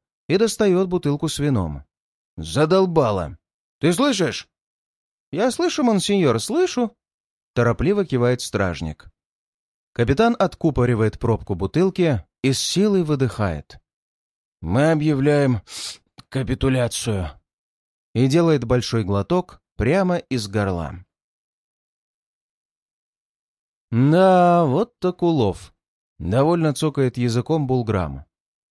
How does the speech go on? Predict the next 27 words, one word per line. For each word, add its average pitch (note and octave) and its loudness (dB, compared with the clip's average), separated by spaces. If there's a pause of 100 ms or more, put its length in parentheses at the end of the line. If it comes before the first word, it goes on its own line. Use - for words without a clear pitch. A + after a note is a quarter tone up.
(280)
«Еще D#3+ 0
двух G#3 0
индюков F3 0
схватили. F#2 -6 (460)
Да A#2+ -2
еще G#3 2
родовитых!» G#3+ 0 (760)
Конунг, G#3+ 2 (200)
ты A3 -4
будто B3 -4
знал, C3 0 (320)
что F#3 0
здесь D3+ 2
их - -16
поймаешь. A2 -2 (460)
А F#2+ -2
я A#2 2
еще D3+ 0
удивлялся, D3 2
чего D#3 0
это D#3 -2
вдруг D3 -2
ты E3 -2
за E3 2
книжками D#3 0
захотел B2+ -2
прогуляться. B2+ -2